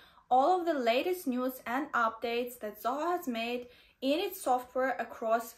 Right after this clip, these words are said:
various apps. Before I begin this video, please make sure to subscribe to our channel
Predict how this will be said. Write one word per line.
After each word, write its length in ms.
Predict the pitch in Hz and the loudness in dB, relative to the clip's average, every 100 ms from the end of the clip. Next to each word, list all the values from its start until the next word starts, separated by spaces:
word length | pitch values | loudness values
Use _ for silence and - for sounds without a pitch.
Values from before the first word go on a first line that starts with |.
| 220 | -4
various 560 | 202 190 190 180 - - | -2 0 -2 -6 -8 -6
apps. 420 | 170 - - - _ _ _ - | -6 -8 -18 -20 _ _ _ -12
Before 240 | 269 302 | -2 4
I 120 | 349 440 | 6 4
begin 200 | 403 415 | 0 -2
this 180 | 440 | -4
video, 460 | - 285 277 294 302 | -4 -4 -2 0 -2
please 400 | 302 233 226 254 | -4 -8 -6 -2
make 160 | 262 311 | -2 -2
sure 180 | - | -6
to 100 | 277 | -6
subscribe 380 | 330 349 - 214 | -6 -8 -4 -4
to 80 | 262 | -2
our 140 | 285 | -2
channel 500 | 339 233 190 202 254 | -2 -4 -6 -4 -4